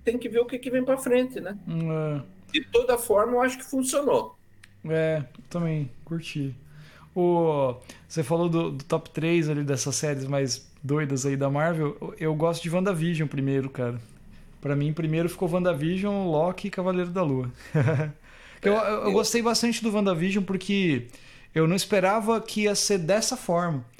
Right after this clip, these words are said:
Speaker 2: Me chamou muita atenção quando começou a sair a série, o formato dela,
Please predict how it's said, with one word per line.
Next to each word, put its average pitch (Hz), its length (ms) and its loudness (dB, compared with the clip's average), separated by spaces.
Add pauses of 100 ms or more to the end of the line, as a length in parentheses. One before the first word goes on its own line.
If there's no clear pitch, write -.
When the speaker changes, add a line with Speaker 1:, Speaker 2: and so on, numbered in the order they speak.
(260)
Speaker 2:
Me 147 120 2
chamou 170 260 2
muita 214 240 2
atenção 196 800 2
quando 151 240 0
começou 147 520 2
a 127 60 2
sair 143 240 0
a 135 60 2
série, 135 640 0
o 131 80 -4
formato 147 560 -2
dela, 135 600 2